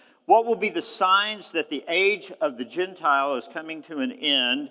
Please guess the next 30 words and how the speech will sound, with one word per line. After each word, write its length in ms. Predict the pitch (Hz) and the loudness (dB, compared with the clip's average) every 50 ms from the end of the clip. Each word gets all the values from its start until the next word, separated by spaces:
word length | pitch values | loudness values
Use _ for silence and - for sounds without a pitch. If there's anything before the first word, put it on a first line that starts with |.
| - _ _ _ _ _ _ _ - | -14 _ _ _ _ _ _ _ -6
And 120 | 165 185 | -4 0
then 160 | 208 202 190 | 0 -2 0
what 200 | 170 202 220 214 | 2 2 2 2
are 100 | 202 196 | 2 -2
not 300 | 190 202 226 240 202 - | 2 4 4 4 4 0
signs, 680 | - - - 156 127 120 123 131 139 147 151 135 - - _ _ _ _ _ - | -8 -6 0 0 2 2 2 0 0 -4 -8 -12 -16 -20 _ _ _ _ _ -6
uh, 160 | - 127 127 120 | -4 -4 -4 0
that 220 | 143 139 135 - | 0 -2 -2 -2
the 240 | 156 147 139 143 156 | -6 -8 -6 -4 -4
end 160 | 156 151 135 | -4 -2 -4
is 200 | 131 120 - 120 | -4 -6 -4 -6
near?" 360 | 123 123 123 101 87 80 - - _ _ _ _ _ _ _ _ _ - | -4 -2 -2 -2 -2 -4 -8 -10 _ _ _ _ _ _ _ _ _ -6
Uh, 260 | 147 147 147 147 139 139 151 | -2 -2 0 0 -2 -4 -10
now, 240 | 151 175 160 160 170 165 _ | -10 -4 -4 -4 -4 -4 _
they 200 | 139 - 240 262 | 0 0 0 0
were 160 | 254 277 269 226 | 0 -2 -4 -6
thinking 720 | - - - - 233 214 185 156 - 185 175 170 160 143 | -6 -8 -6 -4 -4 -4 -4 -8 -12 -14 -14 -12 -10 -8
that 180 | 151 147 - | -8 -8 -8
the 80 | 175 160 | -10 -8
next 340 | 170 202 202 - - - - | -6 -6 -6 -8 -12 -20 -6
time 340 | 196 196 185 185 185 180 156 | -4 -2 -2 -2 -4 -6 -8
that 160 | 151 143 - | -10 -12 -6
they 160 | - 160 156 151 | -6 -6 -6 -6
saw 400 | - - - 175 170 165 156 143 | -10 -4 0 2 2 2 2 -2
Jesus 560 | - - 165 175 180 185 170 - 131 127 123 - | -4 -2 0 2 2 2 0 -4 -10 -10 -10 -8
would 160 | 139 131 120 117 | -10 -10 -8 -6
be 240 | 143 143 143 139 135 _ _ _ _ _ _ - | -6 -4 -4 -6 -8 _ _ _ _ _ _ -4
at 160 | 143 147 - | -4 -4 -4
the 60 | 135 | -8
second 380 | 127 - - 190 170 - 165 180 | -16 -8 -4 -4 -4 -6 -6 -20